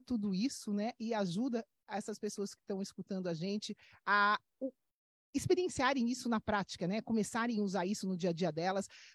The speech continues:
pra vibrar de uma maneira mais positiva, pra elevar essa frequência que a gente tá falando.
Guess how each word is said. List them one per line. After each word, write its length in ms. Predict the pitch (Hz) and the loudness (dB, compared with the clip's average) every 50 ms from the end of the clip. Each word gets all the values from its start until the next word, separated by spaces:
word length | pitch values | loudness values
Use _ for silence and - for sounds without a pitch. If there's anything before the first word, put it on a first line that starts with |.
| _ _ | _ _
pra 160 | - 254 294 370 440 466 403 | 0 2 2 2 2 4 4
vibrar 380 | 403 392 233 233 294 370 440 | 4 6 6 4 2 2 0
de 80 | 403 311 | -2 -4
uma 100 | 294 311 | -4 -2
maneira 300 | 285 269 247 262 294 294 | 0 2 2 2 2 2
mais 180 | 277 269 262 - | 2 2 0 0
positiva, 560 | - 254 233 208 214 190 - 320 320 302 226 | -2 0 0 0 0 -2 -2 -2 -2 -2 -2
pra 320 | - 247 233 220 220 226 | 0 0 0 0 0 0
elevar 460 | 220 220 214 208 175 180 190 233 277 - _ - _ _ - | 0 0 -2 -2 0 0 0 0 0 -2 _ -20 _ _ -6
essa 480 | 175 175 196 196 - 214 190 185 185 | -2 -2 -2 0 0 0 0 0 0
frequência 600 | - - 214 190 - - 214 226 285 - - - 190 | 0 0 -2 -2 0 0 0 0 0 -2 -2 -4 -4
que 80 | - | -2
a 60 | 196 | -2
gente 280 | 185 185 196 202 - - | 0 0 0 0 0 -2
tá 120 | - 180 | -4 -4
falando. 520 | - - 165 156 185 214 233 233 220 226 | -4 -4 -4 -2 0 2 2 2 2 0